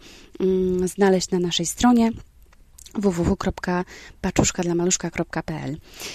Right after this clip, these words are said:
I przypominamy, że symbolem działania akcji Paczuszka dla Maluszka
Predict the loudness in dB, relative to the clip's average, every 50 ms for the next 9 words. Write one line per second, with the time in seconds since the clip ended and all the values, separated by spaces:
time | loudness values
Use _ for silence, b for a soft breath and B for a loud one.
0 | B B -12 -2 2 2 4 6 8 10 10 10 10 10 8 8 8 6 4 4
1 | 2 0 0 0 -2 -2 -2 -2 0 2 2 4 4 4 4 2 2 0 0 0
2 | -2 -2 -2 -2 -2 -2 0 0 2 2 4 2 2 2 0 -2 -4 -4 -6 -8
3 | -8 -8 -6 -6 -6 -6 -6 -6 -4 -2 -2 0 0 0 -2 -4 -2 -2 -4 -4